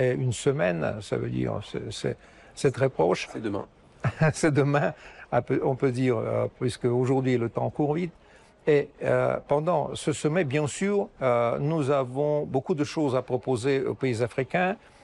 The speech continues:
Speaker 1: au niveau de, euh, de la sécurité alimentaire, au niveau de la sécurité telle qu'elle,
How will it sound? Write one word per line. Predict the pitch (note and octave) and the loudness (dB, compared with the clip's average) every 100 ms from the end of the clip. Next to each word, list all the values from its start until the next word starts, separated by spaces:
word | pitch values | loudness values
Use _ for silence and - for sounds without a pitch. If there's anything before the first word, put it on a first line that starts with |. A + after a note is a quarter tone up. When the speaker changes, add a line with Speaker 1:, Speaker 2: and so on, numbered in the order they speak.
| - - | -20 -2
Speaker 1:
au | E3+ | 0
niveau | E3 D3+ C3 C3+ A2+ - _ - | 2 2 2 2 0 -4 _ -14
de, | B2+ B2 B2 A#2+ - | 0 2 4 2 0
euh, | A#2+ A#2 A#2 A#2 A2 - | 0 0 0 0 -2 -2
de | C3+ | 2
la | C#3+ | 2
sécurité | C#3+ D#3+ D3 C#3+ C3 | 0 -2 0 0 2
alimentaire, | A#2+ B2 C#3+ D3 F3 F3+ F3 F#3 _ _ _ | 0 0 -2 0 0 2 0 -4 _ _ _
au | E3 | 0
niveau | E3 D3+ D3 C3+ | 2 2 2 0
de | A#2 | 2
la | C#3+ C#3+ | 2 2
sécurité | - D3+ D3+ C#3 C3+ | 0 0 0 0 0
telle | - D3+ C#3 | 2 0 0
qu'elle, | D#3+ E3+ F3 | 0 0 0